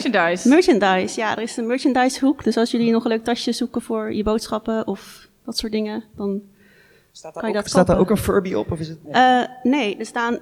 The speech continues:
Speaker 2: boze dieren op.
Speaker 3: Boze dieren.
Speaker 2: Ja. Ja.
Speaker 3: Ja, die zijn, die
Speaker 2: Dieren
Speaker 3: zijn er ook.
Speaker 2: kunnen ook boos zijn,
Speaker 3: Ook
Speaker 2: dus
Speaker 3: dieren, dieren zijn soms boos.
Speaker 2: Ja, dat is zeker wat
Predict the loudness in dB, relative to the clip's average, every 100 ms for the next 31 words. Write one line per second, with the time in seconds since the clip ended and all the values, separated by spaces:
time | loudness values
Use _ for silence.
0 | -10 -16 -8 -6 -6 -4 -2 2 2 0
1 | -4 -14 -18 _ -6 -4 -4 -8 -6 -4
2 | -4 -6 -8 -20 -20 -20 _ _ _ _
3 | -14 -14 _ _ _ _ _ _ _ _
4 | _ _ -8 -6 -4 -6 -6 -6 0 2
5 | 2 2 4 4 4 2 0 2 -2 2
6 | 2 2 0 0 0 0 2 2 2 -2
7 | 0 0 0 -2 0 0 0 -2 -6 -4
8 | -6 -4 -4 -4 -6 -6 -10